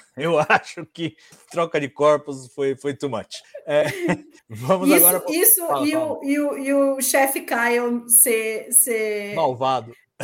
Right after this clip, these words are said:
Speaker 2: Não, malvado não, ser oriental, né? E não um loirão.
Speaker 1: É, pois é, exato. São pequenas implicâncias que eu tenho que,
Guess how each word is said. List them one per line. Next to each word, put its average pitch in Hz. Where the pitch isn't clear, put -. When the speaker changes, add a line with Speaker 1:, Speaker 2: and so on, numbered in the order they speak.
Speaker 2:
Não, 277
malvado 269
não, 262
ser 262
oriental, 247
né? 233
E 254
não 240
um 254
loirão. 240
Speaker 1:
É, 190
pois 233
é, 202
exato. 175
São 202
pequenas 226
implicâncias 190
que 208
eu 180
tenho 196
que, 151